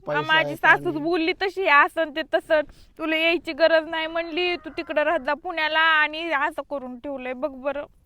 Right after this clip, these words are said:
Speaker 1: चांगलंय.
Speaker 2: इकडं रानामध्ये लावायला लागलेत,
Speaker 1: तुला
Speaker 2: काय
Speaker 1: किती बा-,
Speaker 2: करू?
Speaker 1: किती म्हणत होतो मी, "आपण लग्न करू ग, आपण लग्न करू ग," तू नाहीच ऐकलं. म्हणली, "हे,
Speaker 2: तर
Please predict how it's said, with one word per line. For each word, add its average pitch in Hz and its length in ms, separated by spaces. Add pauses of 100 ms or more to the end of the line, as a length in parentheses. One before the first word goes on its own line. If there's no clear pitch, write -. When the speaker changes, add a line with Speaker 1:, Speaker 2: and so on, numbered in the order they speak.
(380)
Speaker 1:
चांगलंय. 147 340 (320)
Speaker 2:
इकडं 302 280
रानामध्ये 285 600
लावायला 254 380
लागलेत, 262 280
Speaker 1:
तुला 175 100
Speaker 2:
काय - 120
Speaker 1:
किती 214 140
बा-, 220 100
Speaker 2:
करू? - 80
Speaker 1:
किती 220 160
म्हणत 240 200
होतो 208 120
मी, 180 100
"आपण 170 240
लग्न 170 260
करू 170 260
ग, 165 120
आपण 160 280
लग्न 165 260
करू 165 180
ग," 160 140
तू 165 60
नाहीच 170 340
ऐकलं. 226 340
म्हणली, 156 280
"हे, 220 440
Speaker 2:
तर 214 60